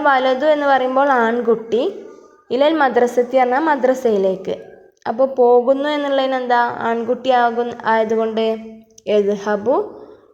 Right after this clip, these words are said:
എന്നാണ് കൊടുക്കേണ്ടത്. അൽ വലതു യദ്ഹബു ഇലൽ മദ്രസത്തി. പെൺകുട്ടിയാണെങ്കിലാണ് തദ്ഹബു എന്ന് വെക്കുക. ഇനി നാലാമത്തെ ചോദ്യം ഹാദ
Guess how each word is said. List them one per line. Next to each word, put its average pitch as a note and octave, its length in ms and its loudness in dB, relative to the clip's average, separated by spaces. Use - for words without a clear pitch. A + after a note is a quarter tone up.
എന്നാണ് G3+ 420 0
കൊടുക്കേണ്ടത്. F#3+ 540 0
അൽ G#3 160 4
വലതു G3 560 2
യദ്ഹബു G#3+ 680 0
ഇലൽ G#3 200 2
മദ്രസത്തി. F#3+ 680 -4
പെൺകുട്ടിയാണെങ്കിലാണ് G#3+ 1000 -2
തദ്ഹബു G#3 680 0
എന്ന് G#3+ 140 -2
വെക്കുക. - 360 -4
ഇനി E4 280 0
നാലാമത്തെ C4+ 800 2
ചോദ്യം G#3 380 0
ഹാദ B3+ 440 2